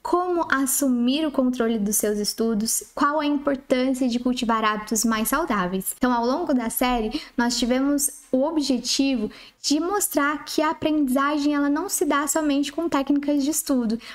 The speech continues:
mas ela envolve outros comportamentos muito complexos e o desenvolvimento de competências cognitivas pra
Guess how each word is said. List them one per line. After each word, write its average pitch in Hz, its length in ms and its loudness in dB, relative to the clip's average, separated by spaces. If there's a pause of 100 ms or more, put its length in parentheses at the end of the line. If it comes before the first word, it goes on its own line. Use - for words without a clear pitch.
mas 247 160 2
ela 254 220 2
envolve 247 680 2
outros 339 380 0
comportamentos 254 1000 0
muito 254 440 0
complexos 330 1080 -4
e 269 100 2
o 277 60 2
desenvolvimento 277 960 0
de 277 240 -2
competências 294 720 0
cognitivas 240 880 0 (300)
pra 254 460 -2